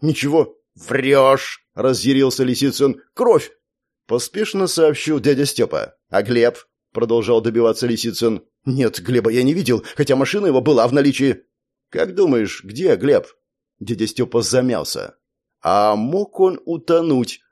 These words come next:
осведомился Станислав Георгиевич. «Это запросто!» с готовностью воспользовался подсказкой собеседник. «У нас тут тонут каждый год, и по пьяни, и по неумению».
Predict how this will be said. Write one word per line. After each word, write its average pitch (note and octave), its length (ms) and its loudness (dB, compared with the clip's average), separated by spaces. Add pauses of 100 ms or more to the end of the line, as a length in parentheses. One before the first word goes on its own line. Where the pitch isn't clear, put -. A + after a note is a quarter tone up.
осведомился A#2 680 -2
Станислав A#2+ 460 -2
Георгиевич. A#2+ 580 -2 (200)
«Это - 280 -2
запросто!» C3+ 800 0 (240)
с G#2+ 120 -10
готовностью B2 560 -2
воспользовался A#2+ 640 -2
подсказкой A#2 520 0
собеседник. A#2 640 -4 (180)
«У - 120 0
нас G#3+ 160 2
тут A3+ 200 -4
тонут A3 260 2
каждый F#3+ 300 -2
год, E3+ 220 2 (180)
и G3+ 120 -2
по F#3+ 120 2
пьяни, D3+ 380 2
и C3 40 -4
по D3+ 120 -2
неумению». C#3 720 2